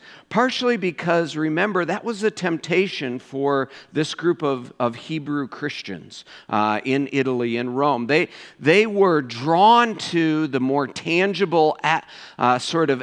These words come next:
exercise of faith that was in Judaism. Uh, they were, they were losing grip on the unseen abilities of, of Jesus to, to really believe and trust on that. And they were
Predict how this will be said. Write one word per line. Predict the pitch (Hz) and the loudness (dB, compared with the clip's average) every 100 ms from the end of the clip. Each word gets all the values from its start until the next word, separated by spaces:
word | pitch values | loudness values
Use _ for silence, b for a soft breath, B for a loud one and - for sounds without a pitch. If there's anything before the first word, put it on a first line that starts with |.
| - | 0
exercise | 180 - - 170 - 147 147 139 | -2 -2 -6 -4 0 2 2 0
of | 127 | -4
faith | 110 - 160 170 147 - 135 | -8 -2 2 2 0 -2 -2
that | 135 127 | 0 0
was | 127 117 | -4 -2
in | 131 120 | -4 -4
Judaism. | 107 151 202 143 110 101 92 107 120 127 B B B | -6 -4 2 2 2 0 -4 -8 -8 -10 B B B
Uh, | 120 120 123 | 2 4 4
they | 127 143 | 2 2
were, | 143 151 139 135 - | 2 0 0 0 -2
they | 147 | -2
were | 160 151 | -2 -2
losing | 135 151 196 226 185 185 165 120 | 0 2 2 2 -2 -4 -4 -6
grip | 120 165 175 - 143 | -4 0 0 -2 -8
on | 151 135 131 | -4 -2 -2
the | 135 135 - | -2 -4 -2
unseen | 156 185 185 170 - - 156 151 139 127 123 123 B B B | -2 -2 -4 -6 -8 -4 -2 0 0 -2 -4 -8 B B B
abilities | 139 120 147 165 160 151 143 135 123 | -4 0 2 4 4 2 2 0 -4
of, | - 123 113 107 - | -2 0 0 -2 -4
of | 113 | -4
Jesus | 107 110 160 185 131 113 113 - | -4 -4 -2 -2 -4 -4 -6 -8
to, | - 123 113 B B B | -8 -6 -6 B B B
to | 139 | 0
really | 165 196 160 | 4 4 4
believe | 139 131 151 170 180 170 | 0 -2 0 0 0 -2
and | 131 120 | -4 -8
trust | - - 156 170 - 143 | -10 -4 -2 -2 -4 -2
on | 131 131 | 0 2
that. | 156 147 | 4 4
And | 139 | 2
they | 135 | 0
were | 143 | 0